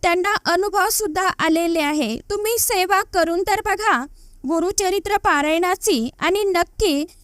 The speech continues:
अनुभव येतो की नाही ते स्वतःच अनुभव घेऊन बघा. आणि खरोखरच ज्यांना शक्यच होत नाही त्यांनी अगदी मोबाईलवरती लावून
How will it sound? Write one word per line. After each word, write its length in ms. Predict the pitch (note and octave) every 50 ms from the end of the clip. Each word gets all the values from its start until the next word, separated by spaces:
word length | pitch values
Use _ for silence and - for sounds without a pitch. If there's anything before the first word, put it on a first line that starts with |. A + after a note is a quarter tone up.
| - -
अनुभव 460 | - C4+ D#4+ F4 G#4 G4+ G4+ A4 A4+ G#4 - -
येतो 340 | E4+ E4 C#4+ - E4+ F4+ F#4+
की 160 | E4 G4 G#4
नाही 500 | G#4 G4+ F#4+ F#4+ G4+ G4 F4+ A#3+ B3 C#4+ - - - _ _ _
ते 120 | F#4+ G#4 -
स्वतःच 880 | - A#4+ F4+ F#4 - - G4+ G#4 G#4+ G4+ G#4+ - B3 C#4 D#4 - - - - -
अनुभव 480 | D#4+ F4 G4 G#4 F#4 G4+ G#4+ G#4+ G4 - - - - - - D4
घेऊन 360 | D4+ F#4 G4 F#4 F#4 A4 A4 G4+
बघा. 340 | F4+ D#4 D#4 D#4+ B3+ A3+ B3+ D#4 - - - - - -
आणि 160 | F#4+ G#4+ A4+ - - -
खरोखरच 840 | A#4 A#4+ A4 G4+ G4+ A#4+ A4+ B4 A#4+ A4 G4 D#4+ D4 F4 - - - - - - - B3+
ज्यांना 320 | G4 F#4+ G4+ A4 A#4 A#4+ A#4
शक्यच 600 | - - - C5 - - - - A4 A#4 - C5
होत 260 | G4+ - A4 A4 A4 -
नाही 520 | G4+ G4+ F4+ F#4+ F#4 E4+ F#4 C4 A#3+ C#4 D4+ - -
त्यांनी 280 | F#4+ F#4 G4+ G#4+ A#4 - -
अगदी 340 | - F#4+ E4+ D#4+ - G#4+ A4
मोबाईलवरती 920 | G4+ F#4+ F4 D#4+ D4+ E4 F4 F4 F#4 G4+ G4 G4+ F#4+ G4 - - G#4+ G#4
लावून 460 | F#4+ F#4+ F4 E4+ F#4+ - E4 A#3+ C4+